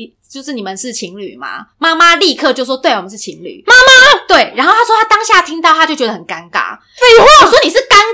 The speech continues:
Speaker 1: 尬还是觉得开心？”他说：“没有，我觉得很尴尬，因为就，就是明明就不是这样子。”然后我说：“说是应该也没有那么尴尬。”
Speaker 2: 你还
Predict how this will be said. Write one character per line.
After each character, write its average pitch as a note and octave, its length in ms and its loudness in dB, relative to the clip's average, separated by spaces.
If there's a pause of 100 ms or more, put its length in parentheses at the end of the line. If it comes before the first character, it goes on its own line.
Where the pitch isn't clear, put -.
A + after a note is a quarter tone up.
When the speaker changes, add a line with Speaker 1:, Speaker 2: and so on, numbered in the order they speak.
(100)
Speaker 1:
尬 G#4 180 4
还 C#4+ 160 -2
是 C#4+ 80 -10
觉 B3 140 -4
得 G#3+ 80 -6
开 G3 260 -6
心？” G3 300 -14
他 B3+ 80 -10
说 F4+ 180 -8
：“没 F#4+ 80 -12
有， A4 80 -10 (140)
我 F#4+ 60 -4
觉 F#4+ 100 -8
得 A#4 180 -4
很 D#4 80 -14
尴 G4+ 160 -2 (100)
尬， G#4 280 2
因 - 20 -6
为 A4+ 140 -6 (560)
就， A#4 100 0 (580)
就 A4 100 -4
是 A#4 80 -2 (280)
明 D4 180 -4
明 F#4+ 120 -6
就 A4 180 -2
不 B3 220 -10
是 C#4 320 -6
这 C4 80 -4
样 A3+ 200 -2
子。” F3 300 -18
然 G3 120 -6
后 E4+ 80 -4
我 A#3+ 60 -6
说 D4+ 200 -8
：“说 D#4+ 200 -10
是 D#4 240 -10
应 B3+ 80 -12
该 B3+ 140 -2
也 E3+ 60 -4
没 F3+ 100 -8
有 D#4+ 60 4
那 E4+ 60 6
么 E4+ 60 2
尴 D4+ 40 0
尬。” - 40 0
Speaker 2:
你 - 0 -
还 F4 80 4